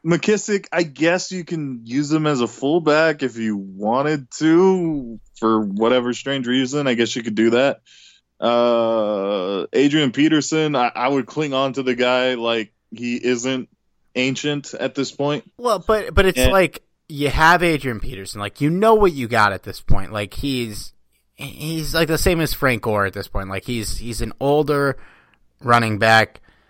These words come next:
Speaker 2: He's, he's, he's gonna be all right. He's gonna get the job done if you need him. Uh,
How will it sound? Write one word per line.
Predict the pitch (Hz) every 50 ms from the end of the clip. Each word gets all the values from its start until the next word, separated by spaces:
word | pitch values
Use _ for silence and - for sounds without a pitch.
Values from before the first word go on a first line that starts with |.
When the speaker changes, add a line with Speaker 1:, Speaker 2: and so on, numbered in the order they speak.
| _ _ _ _ _ _ _ _ _
Speaker 2:
He's, | - - 120 117 113 110 107 101 95 - - - - _ _ _ _ _ _ _ _ _ - _ -
he's, | - - - 135 131 120 -
he's | - 131 127 - -
gonna | 151 139 135 120
be | - 135 131
all | 120 113 107
right. | 104 104 98 98 101
He's | 98 110 107 - -
gonna | 117 113 104
get | 110 101
the | - 104
job | 95 113 107 101 101 98 95
done | 107 101 101 101 104 -
if | - 117 - -
you | 117 113
need | 113 113 110 104 98
him. | 101 95 95 95 - - - - _ _ _ _ _ _
Uh, | 117 113 110 104 104 101